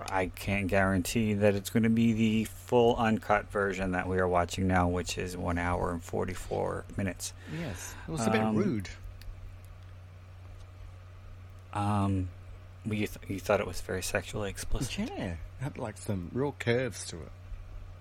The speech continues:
Speaker 1: uh, Oh. Um, so, yeah, I don't, I don't know. And there's no, there's no D V D, there's no Blu-ray.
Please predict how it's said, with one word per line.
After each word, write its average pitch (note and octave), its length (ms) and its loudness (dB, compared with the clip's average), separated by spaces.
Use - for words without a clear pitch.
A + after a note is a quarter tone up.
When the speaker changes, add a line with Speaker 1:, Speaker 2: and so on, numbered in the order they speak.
Speaker 1:
uh, - 2750 -8
Oh. B2+ 40 10
Um, B2 460 12
so, A2+ 600 8
yeah, G#2+ 400 8
I A2 100 10
don't, G#2 260 4
I F#2 100 2
don't F2+ 200 0
know. E2+ 160 -4
And A2+ 140 10
there's A#2+ 180 12
no, D3 560 12
there's B2 220 8
no C3 160 12
D B2+ 200 8
V B2+ 160 6
D, G#2+ 240 6
there's G2+ 240 6
no A2 180 10
Blu-ray. F#2 680 6